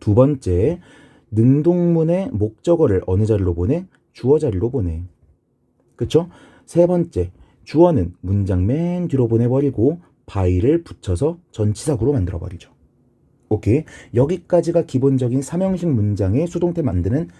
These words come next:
방식이에요. 근데 여기서 오형식은 요소 하나가 더 남아있죠.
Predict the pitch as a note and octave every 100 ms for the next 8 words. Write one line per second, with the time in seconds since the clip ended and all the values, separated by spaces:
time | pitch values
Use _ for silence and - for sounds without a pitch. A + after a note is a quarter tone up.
0 | _ G2 G2+ A2+ E2 D2 - _ _ -
1 | - - E3 D3 G2+ A2+ G#2 A2+ E2+ -
2 | F#2+ A2 C#3+ C#3 - C#3 F#2 - _ G2+
3 | A2+ C#3+ C3 C3 C3 F#2 A2 C#3 F2+ -
4 | - D#2 G#2 F2